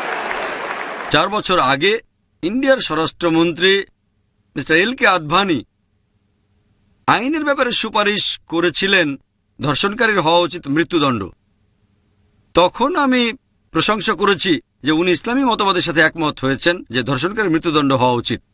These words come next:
তবে যখন আমি এল কে আদভানির প্রশংসা করছি,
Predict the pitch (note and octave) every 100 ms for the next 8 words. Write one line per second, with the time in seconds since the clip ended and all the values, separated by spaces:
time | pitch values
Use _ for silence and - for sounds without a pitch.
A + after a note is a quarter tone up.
0 | _ - G3 G3 F3+ C4 D#4 B3 A#3 B3+
1 | A3 F#3+ G#3 F#3+ D#3 - _ _ _ _
2 | C3+ D3 G3 C4+ A3+ G#3 F#3+ F3 - F#3